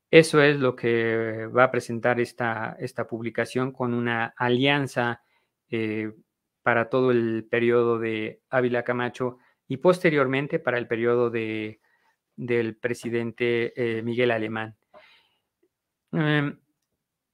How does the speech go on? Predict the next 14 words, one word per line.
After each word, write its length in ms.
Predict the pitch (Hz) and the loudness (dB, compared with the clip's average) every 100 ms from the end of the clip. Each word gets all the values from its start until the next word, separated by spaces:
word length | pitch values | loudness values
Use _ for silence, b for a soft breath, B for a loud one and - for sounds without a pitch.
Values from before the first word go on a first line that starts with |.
| _ _ | _ _
esto 300 | 196 196 208 | 0 4 8
es 180 | 202 196 | 8 8
lo 160 | 180 175 | 6 6
que, 480 | 151 143 139 131 123 _ _ | 6 6 4 2 -2 _ _
digamos, 480 | 151 156 160 160 - | -4 0 0 -2 -2
una 600 | 170 165 147 127 123 _ _ - | 0 2 2 0 -4 _ _ -4
pequeña 640 | 147 147 202 208 185 160 | -2 0 0 2 0 -2
pincelada, 800 | 135 127 135 123 151 165 160 147 | -6 -6 -2 2 2 2 0 -2
un 160 | 151 | -4
pequeño 420 | 156 127 156 165 143 | -6 -6 -4 -2 -2
mosai-, 560 | 123 120 151 151 160 | -4 -2 0 0 0
un 200 | 143 151 | -4 -4
breve 320 | 147 180 175 | 2 4 4
mosaico 680 | 151 131 - 143 139 156 165 | 0 -2 2 2 2 -2 -2